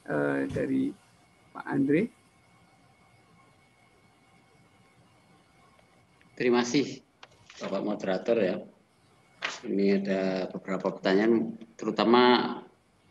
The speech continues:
Speaker 2: foto makro, ya, untuk peluang dijual, ya.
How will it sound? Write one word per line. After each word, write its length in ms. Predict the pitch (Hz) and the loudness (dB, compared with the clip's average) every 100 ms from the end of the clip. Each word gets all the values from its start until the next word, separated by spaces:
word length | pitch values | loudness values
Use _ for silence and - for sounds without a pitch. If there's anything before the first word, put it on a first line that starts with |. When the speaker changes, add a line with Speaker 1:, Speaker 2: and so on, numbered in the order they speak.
| _ _ _ _ _ - | _ _ _ _ _ -6
Speaker 2:
foto 680 | 123 123 120 120 120 120 113 | -2 4 6 8 8 8 6
makro, 320 | 113 110 139 | 2 2 4
ya, 240 | 120 113 104 - | 6 4 -2 -4
untuk 320 | 110 101 104 | -2 0 0
peluang 480 | 117 113 110 110 104 | 2 4 4 2 2
dijual, 460 | 120 110 120 127 127 | -2 -4 2 4 6
ya. 160 | 110 | 4